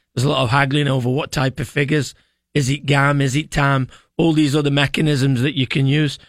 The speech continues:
So, you know, was there a player? Could there be a player involved in it? You know, so it's, it gets a little bit complicated, but I would think that over the next forty-eight hours before this window closes on Wednesday, there's,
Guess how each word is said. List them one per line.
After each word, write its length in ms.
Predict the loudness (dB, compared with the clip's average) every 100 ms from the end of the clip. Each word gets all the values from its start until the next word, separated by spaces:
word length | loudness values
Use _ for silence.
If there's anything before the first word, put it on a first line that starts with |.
| _ _ _ _
So, 360 | 0 2 0 0
you 140 | 0
know, 140 | 0
was 360 | 0 2 2 2
there 120 | 0
a 60 | 0
player? 300 | 0 0 0
Could 200 | 0 0
there 100 | 2
be 180 | 2 0
a 120 | 0
player 320 | 0 0 2
involved 380 | 0 0 -2 -2
in 100 | -4
it? 180 | -6 -4
You 120 | -2
know, 200 | 0 -2
so 340 | -2 -2 -2 -4 _ _ _ _ _ _ _ -6
it's, 220 | -4 -6 -14 _ _
it 100 | -2
gets 220 | 0 2
a 60 | 2
little 200 | 2 2
bit 180 | 0 0
complicated, 600 | 0 0 -2 -2 0 0
but 240 | 0 -2 -10 _ _ _
I 80 | 0
would 220 | 2 0
think 400 | -4 -2 0 0
that 140 | 0 2
over 220 | 2 2
the 140 | 2
next 500 | 2 0 -2 -4 -6
forty-eight 480 | -4 0 2 0 0
hours 260 | 0 0 0
before 320 | -4 -2 -2
this 180 | -2 -2
window 240 | -2 -2
closes 320 | -2 -2 0
on 140 | 0 2
Wednesday, 380 | 2 2 0 2
there's, 280 | 0 -2